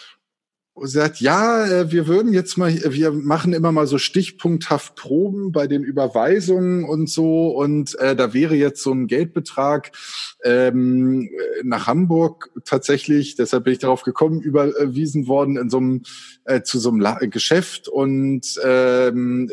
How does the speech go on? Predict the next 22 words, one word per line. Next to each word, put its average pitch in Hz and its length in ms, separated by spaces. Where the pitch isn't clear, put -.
sie 117 180
wollten 135 200
mal 117 80
fragen, 135 460
ob 120 180
das, 120 220
ob 117 120
diese 120 280
Überweisung 117 480
wirklich 104 240
getätigt 160 560
wurde, 139 260
ob, 110 180
oder 110 140
ob 104 140
das 101 260
Online-Banking-Konto 123 920
vielleicht 101 320
gehackt 156 360
wurde 123 280
und 113 180
so.“ 127 400